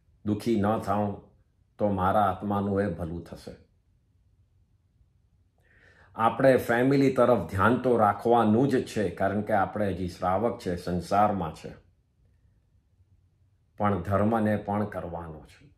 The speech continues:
વન સાઇડેડ ખાલી સંસારનું જ વિચારવાનું નથી. સંસારનો વિચાર, સંસારમાં રચ્યા પચ્યા રહેવું, એ તમારા શુભ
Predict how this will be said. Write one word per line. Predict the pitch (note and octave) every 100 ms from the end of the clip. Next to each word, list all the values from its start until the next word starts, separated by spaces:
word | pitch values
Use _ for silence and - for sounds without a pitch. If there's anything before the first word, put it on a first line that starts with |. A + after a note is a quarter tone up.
| _ _ _ _ _ _ _ _ _ _ _ _ _
વન | F2+ A2+ B2
સાઇડેડ | - A2+ A2 A2 E2+ - _ _ _ _ -
ખાલી | G2+ A2+ G#2
સંસારનું | - G2+ F#2 A2 G#2+ F#2 A2
જ | G#2
વિચારવાનું | F#2+ G#2+ G#2 G2 G2 F#2 F2
નથી. | E2 E2+ G2+ - - _ _ _ _ _ _ _ _ _ _ _ _ _ _ _
સંસારનો | - - G2 F#2+ A#2 G#2+ A2 A2+ F2+
વિચાર, | F2+ G#2 G2+ F2 - _ _ _ _ _ _ _ _ _ _ _ -
સંસારમાં | - G2 F#2+ A2+ A#2 A2 G#2+ F#2
રચ્યા | F#2+ - G#2+
પચ્યા | G#2 G2 - G2
રહેવું, | F2 F2+ F#2 F#2 _ _ _ _ _ _ _ _ _ _ _ _ _
એ | G2
તમારા | G2 F#2+ G#2 G#2 G2 F2+
શુભ | - G#2 G#2 E2